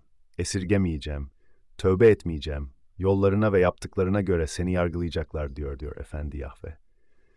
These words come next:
Ve Yahve'nin sözü bana geldi ve şöyle dedi. "Ey insanoğlu, işte gözlerinin arzusunu bir vuruşta senden alacağım.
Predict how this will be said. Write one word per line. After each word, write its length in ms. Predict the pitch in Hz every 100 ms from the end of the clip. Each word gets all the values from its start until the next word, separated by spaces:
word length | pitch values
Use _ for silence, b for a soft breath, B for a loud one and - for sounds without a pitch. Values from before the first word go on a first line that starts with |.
| _ _ 95
Ve 100 | 107
Yahve'nin 440 | 107 101 104 110
sözü 380 | - 98 104 95
bana 200 | 95 101
geldi 360 | 92 82 76
ve 80 | 82
şöyle 380 | - 92 87 80
dedi. 280 | 73 78 - _ _ _ - -
"Ey 180 | 110 113
insanoğlu, 720 | 104 - 98 95 78 73 80 - -
işte 440 | 90 - 101 92 -
gözlerinin 520 | 98 98 101 104 113
arzusunu 640 | 110 90 90 87 - 90 85
bir 120 | 110
vuruşta 400 | 95 90 - 107
senden 360 | - 92 90 92
alacağım. 520 | 78 78 80 76